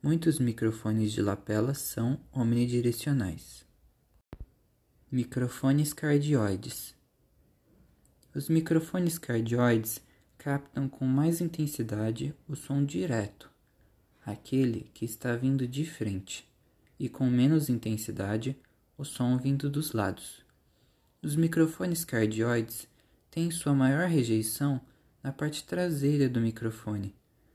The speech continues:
Assim, seu diagrama de captação se assemelha a um coração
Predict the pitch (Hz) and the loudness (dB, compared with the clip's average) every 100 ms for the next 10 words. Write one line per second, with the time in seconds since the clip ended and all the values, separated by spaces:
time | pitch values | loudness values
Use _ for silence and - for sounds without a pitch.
0 | _ _ 127 127 - 156 151 - _ _ | _ _ -8 -6 -2 0 0 -4 _ _
1 | _ - - 175 160 123 110 107 104 104 | _ -18 -2 0 4 4 6 4 2 -4
2 | - - 101 - 123 - - 127 156 - | -8 -10 -10 -8 -10 -8 -4 -2 -2 -8
3 | _ _ _ - 165 165 175 165 131 131 | _ _ _ -2 -2 0 2 4 6 6
4 | 143 - 156 160 - 117 113 | 4 0 -2 -2 -2 -4 -4